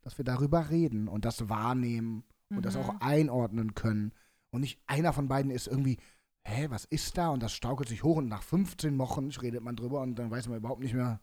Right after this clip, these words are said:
Speaker 1: warum.
Speaker 2: Mhm.
Speaker 1: Also haben wir auch wirklich schön gemacht. Ja.
Speaker 2: Ja, und das, genau, dass es da auch kein richtig und kein falsch gibt.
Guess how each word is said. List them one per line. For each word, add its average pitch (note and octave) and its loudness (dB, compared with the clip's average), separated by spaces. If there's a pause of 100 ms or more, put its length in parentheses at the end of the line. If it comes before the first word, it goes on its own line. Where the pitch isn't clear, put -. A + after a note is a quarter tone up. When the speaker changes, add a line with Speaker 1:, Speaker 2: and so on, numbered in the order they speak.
Speaker 1:
warum. A2+ 0 (280)
Speaker 2:
Mhm. F#3 -6 (140)
Speaker 1:
Also A2+ -2
haben C3 0
wir A#2 2
auch C#3+ 0
wirklich D#3+ 0
schön D#3 4
gemacht. D3 2 (440)
Ja. G#2 0 (1000)
Speaker 2:
Ja, G#3+ 0
und G#3 -4
das, F3+ -6
genau, A#3 0
dass F3 -2
es G3+ -14
da - -6
auch - -6
kein F#3+ -2
richtig G3 -6
und F#3+ -4
kein F#3 -4
falsch C4 -2
gibt. - -12